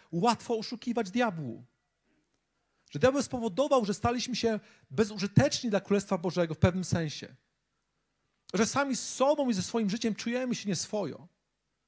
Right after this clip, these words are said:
Bóg chce, abyś popadł w gniew. W gniew wobec swojej cielesności, wobec swojego strachu,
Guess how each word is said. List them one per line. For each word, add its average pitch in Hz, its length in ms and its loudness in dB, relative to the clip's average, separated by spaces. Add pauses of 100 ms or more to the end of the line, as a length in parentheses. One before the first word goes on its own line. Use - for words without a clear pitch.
(600)
Bóg 226 320 0
chce, - 760 -6 (840)
abyś 160 460 -6 (160)
popadł 190 360 -4
w 113 60 -20
gniew. 135 520 -4 (1600)
W 120 100 -18
gniew 190 240 4
wobec 170 240 2
swojej 175 200 0
cielesności, 196 800 -2
wobec 175 200 -4
swojego 156 260 -2
strachu, 208 680 -4